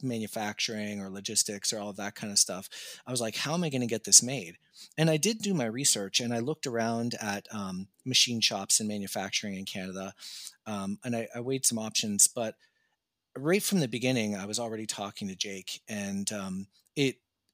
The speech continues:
it was very, you know, I wanted somebody who had experience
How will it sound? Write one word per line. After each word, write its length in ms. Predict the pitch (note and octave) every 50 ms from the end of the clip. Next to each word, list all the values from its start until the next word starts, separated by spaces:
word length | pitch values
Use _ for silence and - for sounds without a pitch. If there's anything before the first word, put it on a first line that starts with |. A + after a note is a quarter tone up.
| _ _
it 80 | - E3+
was 320 | D#3 D3+ C#3 B2+ C3 C3 - _ _ _
very, 320 | - C3+ D#3+ D#3+ E3 E3 D#3+
you 140 | D3 F#3 G3
know, 80 | F#3+ -
I 100 | F3 F#3
wanted 260 | G3 G#3 A3+ G3 -
somebody 680 | - - D#3 C#3 C#3+ C3+ C3+ A#2+ A#2+ A2+ A2 G#2+ G#2 - _ _ _ _ - - - _ -
who 100 | - C#3+
had 140 | C3+ C3+ A#2+
experience 680 | A2+ G#2+ - - - B2+ A#2+ A2 G2 F2 F2 - -